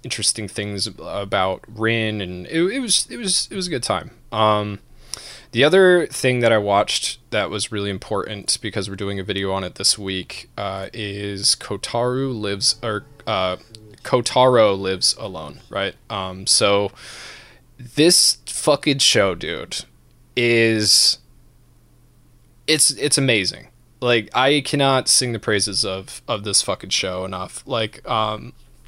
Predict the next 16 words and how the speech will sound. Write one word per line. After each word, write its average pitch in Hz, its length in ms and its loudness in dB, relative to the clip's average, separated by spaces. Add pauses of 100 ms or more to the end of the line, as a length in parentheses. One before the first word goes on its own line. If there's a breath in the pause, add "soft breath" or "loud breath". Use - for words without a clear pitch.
it's - 240 2
ten 160 200 2
episodes. 151 640 2 (140)
It's - 140 0
super - 580 4
duper 143 420 0
fucking 131 360 2
bingeable. 127 420 2
It's - 140 2
the 113 60 -2
same 120 260 2
kind 110 240 2
of 98 80 0
setup 110 400 2
as, 101 240 0
uh, 90 300 -2